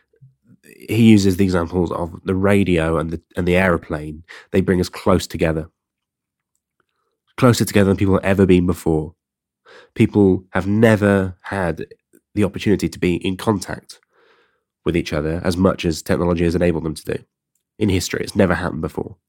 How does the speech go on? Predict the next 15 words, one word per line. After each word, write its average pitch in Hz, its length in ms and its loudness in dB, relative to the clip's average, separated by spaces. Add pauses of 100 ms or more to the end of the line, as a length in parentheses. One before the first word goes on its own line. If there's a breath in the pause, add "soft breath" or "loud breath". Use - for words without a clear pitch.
(720 loud breath)
And 92 340 0 (300)
what 123 200 2
we 123 120 6
need 113 300 8
to 101 60 0
do 95 600 -2 (440)
with 90 180 2
that 85 380 0
is 98 120 0
not 107 360 2
use 98 380 2
it 78 300 -8 (880)
to - 60 -10
be 95 100 2
dickheads, - 580 -4